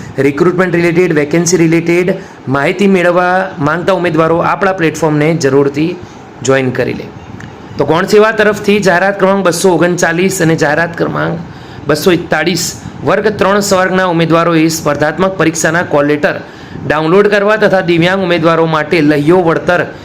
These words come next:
સમય મેળવવા બાબત અગત્યની જાહેરાત આવી છે.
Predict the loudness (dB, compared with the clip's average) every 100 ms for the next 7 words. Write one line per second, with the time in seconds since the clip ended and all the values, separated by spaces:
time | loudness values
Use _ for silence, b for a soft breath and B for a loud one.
0 | B -8 -4 0 2 2 2 2 0 0
1 | -2 0 -2 -2 -12 B B -2 0 0
2 | 0 2 4 2 0 -2 0 0 0 -2
3 | -4 -4 -2 -2 -4 -6 -12